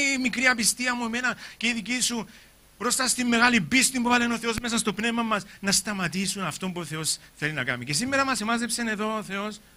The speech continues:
όπως και κάθε άλλη φορά, αλλά σήμερα έχει ένα άλλο σκοπό, είναι για να, για να δώσουμε μία υπόσχεση πίστης για το επόμενο έτος, ότι θα είμαστε εδώ και θα κα-, θα, θα κάνουμε το μέρος μας, ούτως ώστε να καλυφθούν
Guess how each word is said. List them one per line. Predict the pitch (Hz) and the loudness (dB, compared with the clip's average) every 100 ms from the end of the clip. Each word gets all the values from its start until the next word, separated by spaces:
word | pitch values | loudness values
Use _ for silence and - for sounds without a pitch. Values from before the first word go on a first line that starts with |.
| - | -16
όπως | 196 | -10
και | 208 | -6
κάθε | 202 220 | -2 2
άλλη | 220 196 | 2 2
φορά, | 165 160 | -4 -4
αλλά | 170 196 | -2 -2
σήμερα | 190 233 233 | -4 -2 0
έχει | 220 233 | 0 0
ένα | 233 | 0
άλλο | 233 | 0
σκοπό, | 226 - 175 202 202 - - | -2 -6 -4 -4 -4 -12 -8
είναι | 202 220 233 | -2 0 2
για | 226 | 0
να, | 226 214 175 - - - | 0 0 0 -10 -20 -4
για | 165 | 0
να | 190 180 156 - - | 0 -2 -6 -14 0
δώσουμε | 202 247 240 226 | 2 4 2 0
μία | 202 226 | 2 2
υπόσχεση | 208 220 214 226 196 214 - - | 2 0 0 0 0 -2 -4 0
πίστης | 196 220 - 240 220 | 2 4 2 0 -2
για | 208 | -2
το | |
επόμενο | 180 208 220 214 175 - - - | -2 0 -2 0 -4 -8 -18 0
έτος, | 196 214 226 226 - | 0 2 0 -2 -4
ότι | 190 196 | -6 -2
θα | 208 | -2
είμαστε | 220 214 214 | -2 -4 -2
εδώ | 190 170 220 214 - - | -2 0 -2 -4 -14 -12
και | - 208 226 - - | 2 4 2 -4 -14
θα | - 202 196 | -4 -2 -2
κα-, | 190 - | -8 -10
θα, | 190 190 170 - - | -6 -6 -6 -12 -4
θα | 175 | -2
κάνουμε | 170 233 262 233 | 4 4 4 2
το | 185 | 2
μέρος | 196 226 170 | 2 0 -2
μας, | 160 185 185 | -4 -6 -6
ούτως | 196 | -6
ώστε | 196 - 214 - - | -6 -4 -4 -6 -8
να | 170 | -4
καλυφθούν | 170 170 160 202 208 | -2 -2 -2 -6 -6